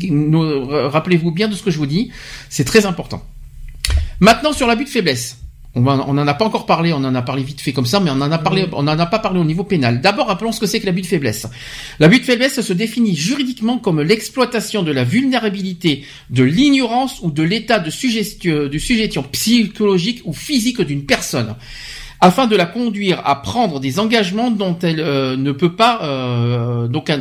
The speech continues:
Speaker 1: dont elle ne peut apprécier la portée. Il s'agit d'un délit réprimé par la loi pénale. La personne qui s'estime victime d'un abus de faiblesse peut donc porter plainte au commissariat ou à la gendarmerie.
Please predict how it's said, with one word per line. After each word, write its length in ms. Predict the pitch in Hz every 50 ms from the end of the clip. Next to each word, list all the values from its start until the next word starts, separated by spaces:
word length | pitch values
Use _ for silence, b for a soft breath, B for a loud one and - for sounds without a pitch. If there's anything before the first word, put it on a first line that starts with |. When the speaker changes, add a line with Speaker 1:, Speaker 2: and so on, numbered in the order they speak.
| 135
Speaker 1:
dont 180 | 127 151 151 131
elle 160 | 120 139 127 127
ne 100 | 127 123
peut 200 | 120 156 208 196
apprécier 400 | - - 165 143 - - - 214
la 100 | 180 143
portée. 520 | - - 233 214 - - - 117 110 - B B B B B B B B
Il 140 | - 214 214
s'agit 320 | 220 - 254 233 233 233
d'un 160 | 180 165 151
délit 420 | 143 151 208 269 254 233 262 285 277 -
réprimé 720 | - 127 131 165 233 285 269 269 - 254 240 226 226 214
par 180 | - 175 139 131
la 80 | 127
loi 200 | 120 117 110 113
pénale. 500 | - 220 214 170 143 127 139 160 208 - B B B B B B B
La 100 | 147 160
personne 440 | 160 - 262 262 262 - 254 233 190
qui 100 | - 202
s'estime 460 | - 208 196 196 - - 170 139 127
victime 440 | 123 143 240 262 - - 240 220 175
d'un 160 | 139 131 131
abus 220 | 160 190 202 254
de 100 | 208 226
faiblesse 460 | 196 - 185 156 165 196 220 - - -
peut 140 | - 170
donc 280 | 165 180 170 - 143 123
porter 280 | - 226 - - 185 -
plainte 260 | - 175 185 190 -
au 80 | -
commissariat 500 | 135 - 190 202 185 170 - 151 160 196
ou 60 | 202 175
à 20 |
la 80 | 147 147
gendarmerie. 500 | 170 170 165 160 135 120 117 - -